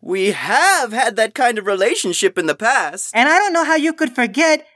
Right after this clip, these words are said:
Speaker 2: but Captain Peaches is why. Actually, hang on, the last time I saw you, you were wandering off into a blizzard in the North Pole.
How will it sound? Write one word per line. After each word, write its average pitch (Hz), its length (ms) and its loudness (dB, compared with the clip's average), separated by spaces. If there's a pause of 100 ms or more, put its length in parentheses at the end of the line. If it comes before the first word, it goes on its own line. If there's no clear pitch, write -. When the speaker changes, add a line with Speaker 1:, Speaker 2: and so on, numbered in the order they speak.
Speaker 2:
but 269 160 -4
Captain 339 380 -2
Peaches 277 580 -2 (120)
is 240 180 -2
why. 233 420 4 (520)
Actually, 269 340 -2
hang 294 200 2
on, 320 120 4
the 285 80 -2
last 285 240 2
time 285 200 0
I 269 80 0
saw 311 320 4
you, 240 260 -2 (160)
you 311 160 2
were 381 120 4
wandering 285 380 2
off 254 180 2
into 254 220 -6
a 247 60 -2
blizzard 254 360 0
in 240 80 2
the 240 100 2
North 240 300 2
Pole. 262 540 4